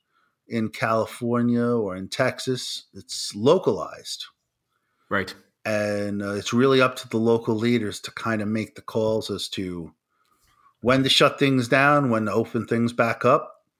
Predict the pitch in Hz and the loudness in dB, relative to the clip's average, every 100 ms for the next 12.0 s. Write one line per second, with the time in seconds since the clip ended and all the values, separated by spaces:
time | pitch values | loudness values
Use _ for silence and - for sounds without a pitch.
0 | _ _ _ _ _ _ _ 113 113 110 | _ _ _ _ _ _ _ -2 0 0
1 | 107 101 139 123 123 123 120 123 120 117 | -2 -4 -6 -2 0 0 0 2 2 2
2 | 117 113 - - 127 123 110 107 98 92 | 0 0 -2 0 0 2 0 -2 -6 -8
3 | - 117 139 147 143 131 120 117 135 120 | -6 0 4 6 4 4 2 2 0 0
4 | - 120 110 - 95 - - - _ _ | -2 -4 -2 -4 -6 -6 -14 -18 _ _
5 | _ _ _ _ - 117 - 131 113 110 | _ _ _ _ -8 -8 -4 -2 -2 0
6 | 107 101 92 104 101 98 95 - _ _ | -2 -4 -4 -2 -2 -6 -10 -16 _ _
7 | _ _ _ _ _ _ _ _ _ _ | _ _ _ _ _ _ _ _ _ _
8 | - - _ _ - - 180 156 151 151 | -14 -14 _ _ -6 2 4 6 6 4
9 | 131 - 147 131 127 117 123 120 - 120 | 2 2 4 6 6 4 0 0 0 2
10 | 117 117 120 139 123 101 - - - - | 2 4 2 2 0 -2 -4 -4 -2 4
11 | 131 110 - 92 101 95 - 90 - | 4 4 0 -2 -2 -2 -6 -8 -10